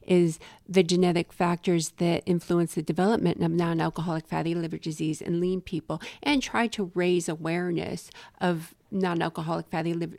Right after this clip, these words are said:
liver disease in this population among clinicians. Um, in addition to that, we also see an increase in non-alcoholic fatty liver disease in postmenopausal women.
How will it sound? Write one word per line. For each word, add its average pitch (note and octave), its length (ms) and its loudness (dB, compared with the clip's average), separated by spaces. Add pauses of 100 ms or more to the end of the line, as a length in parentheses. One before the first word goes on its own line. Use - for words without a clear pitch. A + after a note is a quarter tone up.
liver E3+ 240 -4
disease E3 420 -4
in E3+ 80 -2
this D#3+ 160 -4
population D#3+ 680 -6
among D3+ 240 -6
clinicians. - 680 -8 (440)
Um, F3+ 280 0
in F3+ 160 2
addition F#3 440 0
to - 100 -10
that, E3 320 -2 (180)
we E3+ 160 0
also E3 240 -6
see E3+ 220 -4
an E3+ 80 0
increase E3+ 500 -4
in E3 120 -2
non-alcoholic E3 680 -2
fatty D#3+ 260 -2
liver E3 260 -4
disease D#3 440 -6
in D3+ 80 -4 (100)
postmenopausal E3 880 -6
women. - 400 -4